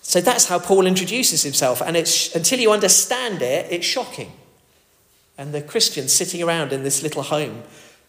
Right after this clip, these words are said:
would have been shocked. But then as they, as they understand the gospel and they understand what Jesus has given them,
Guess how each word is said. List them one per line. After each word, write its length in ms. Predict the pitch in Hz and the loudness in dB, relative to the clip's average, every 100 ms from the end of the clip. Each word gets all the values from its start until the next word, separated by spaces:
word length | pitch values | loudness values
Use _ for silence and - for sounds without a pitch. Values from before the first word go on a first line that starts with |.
| _ | _
would 160 | 143 | -10
have 140 | 139 - | -8 -6
been 300 | 147 143 - | -4 -6 -8
shocked. 720 | - - 202 139 - - - - - _ _ - - | -2 0 2 0 -4 -6 -6 -8 -20 _ _ -20 -12
But 140 | 131 | -4
then 160 | 156 151 | -2 0
as 180 | 147 - | 0 0
they, 320 | 147 143 135 | 0 0 -2
as 180 | 143 - | -2 -2
they 140 | 143 | -2
understand 840 | 139 151 147 - 170 170 165 165 | -2 -2 0 0 -2 -4 -4 -4
the 60 | 151 | -4
gospel 500 | 151 139 - - 110 | -4 -4 -4 -6 -8
and 140 | 117 | -6
they 80 | 127 | -8
understand 580 | 139 143 - 160 156 147 | -4 -2 -2 -2 -6 -4
what 140 | 131 | -6
Jesus 440 | - 139 127 123 - | -6 -8 -6 -6 -6
has 140 | 120 | -4
given 300 | 143 127 110 | -4 -6 -8
them, 240 | 101 98 | -12 -14